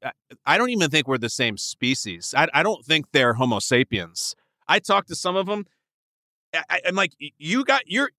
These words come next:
you came from a mother and a father like I did, and you're gonna go into a cage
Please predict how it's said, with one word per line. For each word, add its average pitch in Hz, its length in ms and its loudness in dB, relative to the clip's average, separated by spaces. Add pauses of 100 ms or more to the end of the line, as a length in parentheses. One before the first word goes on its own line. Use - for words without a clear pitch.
you 220 120 0
came 262 240 0
from 226 180 0
a 175 40 2
mother 185 280 4
and 214 80 4
a 165 40 4
father 196 320 4
like 160 200 2
I 175 140 4
did, 240 200 0
and 160 100 -4
you're 170 80 2
gonna 190 140 2
go 196 140 2
into 170 200 4
a 131 140 -2
cage 220 600 0